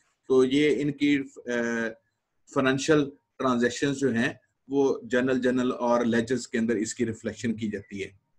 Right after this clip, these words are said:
And distribution, distributing essential financial information to o-, operations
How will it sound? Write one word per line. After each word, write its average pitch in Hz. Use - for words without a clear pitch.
And 160
distribution, 180
distributing 170
essential 175
financial 143
information 143
to 147
o-, 139
operations 160